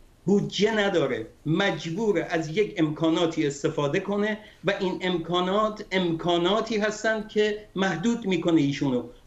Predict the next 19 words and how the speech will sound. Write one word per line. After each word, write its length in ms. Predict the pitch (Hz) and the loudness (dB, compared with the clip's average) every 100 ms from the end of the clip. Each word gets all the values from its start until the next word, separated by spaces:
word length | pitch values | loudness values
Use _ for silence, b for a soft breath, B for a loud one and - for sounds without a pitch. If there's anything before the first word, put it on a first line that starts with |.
| - | 0
جامعهٔ 440 | 170 202 196 190 | 2 4 2 2
مدنی 360 | 190 175 196 214 | 0 0 -2 0
باید 280 | 202 214 214 | 0 0 -2
اعتراض 580 | 185 175 190 190 202 - | -2 -2 0 0 0 0
کنه، 280 | 196 185 | -2 0
باید 400 | 147 175 170 202 | 2 4 4 2
به 60 | 190 | 2
آقای 360 | 175 165 196 202 | 2 2 0 2
جاوید 400 | 190 170 156 165 | 2 2 2 2
رحمان 280 | 160 185 | 2 2
بگه 220 | 190 202 208 | 2 0 2
که 220 | 220 214 B B | 0 0 B B
شما 380 | - - 180 196 | -4 2 4 4
برای 540 | 196 180 190 214 208 214 | 2 2 2 2 2 0
به 180 | 170 | 0
داد 460 | 170 170 185 180 170 | 0 2 4 4 2
ما 280 | 175 180 180 | 0 2 0
رسیدن 560 | 175 160 185 170 202 | 0 -2 -4 -2 -2
هستید. 520 | 202 214 - 196 165 | -2 -4 -6 -8 -8